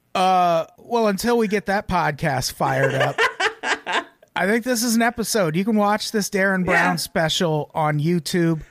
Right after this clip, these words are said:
Speaker 2: Yeah.
Speaker 1: Watch it and decide for yourself. I
Speaker 2: Exactly.
Speaker 1: still, I still buy Sirhan Sirhan's story over the government story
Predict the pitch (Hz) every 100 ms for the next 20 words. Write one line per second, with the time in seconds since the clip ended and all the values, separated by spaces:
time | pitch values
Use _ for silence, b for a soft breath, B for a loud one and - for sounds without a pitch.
0 | - 214 403 403 277 170 143 240 359 -
1 | 392 330 320 - 269 254 - 233 208 240
2 | 170 151 262 285 - 277 269 269 226 220
3 | _ - 226 - - 277 226 185 180 190
4 | - 214 196 180 175 160 - 170 147 147
5 | 139 - - 147 135 135 135 143 135 127
6 | 131 123 120 120 - - 156 123 113 107